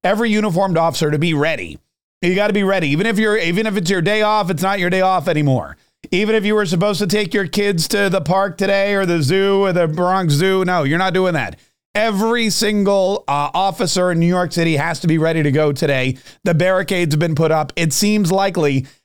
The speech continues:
that the arrest that Donald Trump has been talking about and has been teasing is, uh, is imminent. And if that happens, well, goodbye the United States of America as we know it. Goodbye,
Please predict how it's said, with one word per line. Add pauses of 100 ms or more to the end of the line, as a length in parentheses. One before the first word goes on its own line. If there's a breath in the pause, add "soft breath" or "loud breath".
(120)
that
the
arrest
that
Donald
Trump
has
been
talking
about
and
has
been
teasing (360 loud breath)
is,
uh,
is
imminent. (360)
And
if
that
happens,
well, (160)
goodbye
the
United
States
of
America
as
we
know
it.
Goodbye,